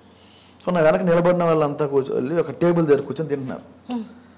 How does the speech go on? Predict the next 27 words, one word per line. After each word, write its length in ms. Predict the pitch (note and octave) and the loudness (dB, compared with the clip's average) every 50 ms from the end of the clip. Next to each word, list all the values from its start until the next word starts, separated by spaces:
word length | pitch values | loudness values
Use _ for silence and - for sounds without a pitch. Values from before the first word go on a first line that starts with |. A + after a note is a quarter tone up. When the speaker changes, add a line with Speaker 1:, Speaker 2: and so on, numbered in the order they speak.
| - - - - | -20 -20 -18 -18
Speaker 1:
So 80 | - - | -16 -12
నా 180 | E2+ F2 F2+ | -10 -8 -6
వెనక 360 | F2+ E2 F2 F#2 B2+ - - F3 | -6 -6 -4 -4 -4 -2 -2 -2
నిలబడే 420 | D#3 A2+ A#2 B2+ D3 D#3+ E3 E3+ | 0 0 2 4 4 6 6 6
వాళ్ళని 300 | D#3+ D#3+ D#3 D#3 D3 D3+ | 6 4 4 4 2 0
తింటున్నాను, 280 | D3 C3+ B2+ B2+ B2+ D#3+ | 0 -4 -2 -4 -6 -6
నేను 140 | F3 D#3 | -4 0
dialogue 280 | C3 B2+ C3 C#3+ C3+ C3 | 0 2 2 2 0 -2
చెప్తున్నా 360 | B2 A2+ - A#2+ G#2+ G2 F#2 | -4 -6 -6 -6 -6 -4 -4
కదా, 120 | G#2 C#3 E3+ | -4 -4 -4
నేను 220 | E3 D#3 D#3+ D#3 | -4 -4 -4 -4
కూడా 140 | D#3 E3 F3 | -4 -4 -4
కూర్చొని 360 | E3+ E3 D#3 D#3 - D3+ C3+ | -4 -6 -8 -6 -6 -6 -6
తినొచ్చు. 280 | B2+ B2 A2 G#2 - - | -6 -8 -8 -10 -10 -14
వాళ్ళంతా 320 | - - B2 B2 B2+ D3 C#3+ D#3+ | -10 -8 -6 -6 -6 -4 0 0
table 180 | E3 D#3+ E3 | 2 2 2
మీద 100 | D#3+ D3 | 0 0
Speaker 2:
మ్. 40 | A#2+ | 0
Speaker 1:
కూర్చొని 260 | C#3 C3+ C#3 C3 A2 | -4 -4 -4 -6 -6
తింటున్నారు, 300 | G#2 G2+ G2+ G#2+ A#2+ D3 | -6 -10 -8 -8 -8 -6
మనం 240 | D#3+ C#3 C#3 C#3 C3+ | -6 -6 -6 -6 -6
table 200 | C#3+ B2+ C3 B2+ | -6 -6 -6 -6
మీద 80 | B2+ B2 | -8 -8
కూర్చొని 300 | A#2 A#2 A2 A2+ A2 G#2+ | -8 -8 -8 -10 -10 -10
తినొచ్చు 280 | G#2+ G2 F#2+ F#2+ - - | -10 -12 -12 -12 -12 -14
అని 80 | - | -14
కూర్చొని 440 | - - - - - - - - | -12 -12 -14 -14 -14 -16 -16 -16